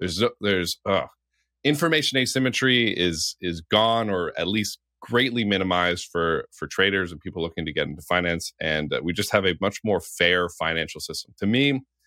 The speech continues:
DeFi is one of, if not the most powerful use case for smart contracts. Um, daos are, are interesting.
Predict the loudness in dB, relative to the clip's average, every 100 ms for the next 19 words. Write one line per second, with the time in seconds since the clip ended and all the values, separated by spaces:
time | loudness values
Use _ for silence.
0 | _ _ 0 2 2 2 4 4 0 -2
1 | -6 _ 0 2 4 2 0 -2 -4 0
2 | -2 -2 0 0 2 0 -2 -2 2 2
3 | -2 -4 -4 -4 -4 -6 -8 -8 -8 -2
4 | 0 2 0 -4 _ _ _ _ _ 2
5 | 4 2 0 -6 -12 _ _ 0 4 4
6 | 4 0 -2 -2 0 0 0 -4 -4 -2
7 | 2 2 2 0